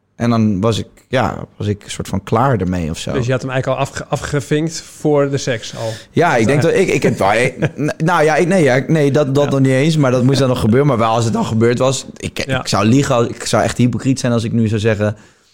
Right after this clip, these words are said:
Speaker 1: dat ik dat niet had. Dan liep ik echt het liefst om zeven uur 's ochtends de deur uit en dan was het gebeurd. Goed, toen stond ik er ook gewoon zo in, hè. Ik was vrijgezel en ik dacht ook, "Ik ga gewoon, eh, het leven, ik ga het leven vieren en ik wil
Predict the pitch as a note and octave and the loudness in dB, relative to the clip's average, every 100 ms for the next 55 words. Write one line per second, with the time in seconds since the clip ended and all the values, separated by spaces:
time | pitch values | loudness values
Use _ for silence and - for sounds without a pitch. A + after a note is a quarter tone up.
0 | _ _ - G#2+ G#2+ A2+ G#2+ G#2+ A#2 G#2+ | _ _ -2 0 2 0 2 4 4 2
1 | A2 A2 A#2 A#2+ B2+ C3+ A2 - G2 - | 2 2 2 2 2 2 0 -2 -4 -4
2 | G2 - G#2+ - G#2+ G#2+ G#2+ G2+ A#2+ - | -6 -2 -4 -2 -2 0 0 0 -4 -6
3 | - G#2 A2 C3+ A#2 G#2 D3 - G#2 A2+ | -10 -2 2 2 2 0 -2 -4 -2 0
4 | A2 G#2 G#2+ - G#2+ C3 G#2 - - _ | 2 0 -2 -4 0 0 0 -6 -20 _
5 | - - - D3 B2+ A#2+ E3 G3 D3+ C#3 | -20 -8 0 2 2 0 2 2 2 2
6 | B2+ A2+ B2 A#2+ A2+ A#2+ B2+ G#2+ - B2 | 2 2 0 2 4 4 4 2 2 0
7 | - A#2+ A#2 G2+ B2+ A2+ A#2+ A#2 A#2+ F2+ | -2 -2 -2 0 2 2 2 0 0 -2
8 | G#2+ - G#2+ G2+ G#2+ G#2 G#2+ A2 G#2+ G#2+ | -2 -4 -4 -2 0 2 2 2 2 2
9 | F#2+ - G2+ A#2 A#2+ G#2 A2 G#2+ A2 - | 0 -2 -2 2 2 2 2 0 -2 -2
10 | G#2+ A2 A2+ G#2 G#2 C3 A2+ G#2+ G#2+ A2 | -2 2 2 2 2 2 2 0 2 2
11 | G#2+ | 0